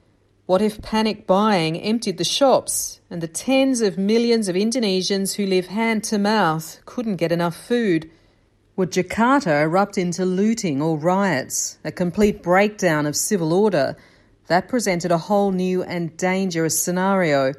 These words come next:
And what if, despite our best efforts, we still got sick at home,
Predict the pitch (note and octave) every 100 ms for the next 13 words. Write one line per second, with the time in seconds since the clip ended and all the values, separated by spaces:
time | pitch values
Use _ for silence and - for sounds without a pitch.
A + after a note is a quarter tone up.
0 | - _ _ _ _ - A3 C4 D#4 D#4
1 | B3+ G#3+ - - G3 G#3 G3+ D#3+ D3 G3
2 | A3 F#3 E3+ F3+ - A3 G#3+ - C4 B3+
3 | G#3 D#3+ - - - A3+ C#3+ F3 D#3 G3+
4 | G#3+ F3 D3+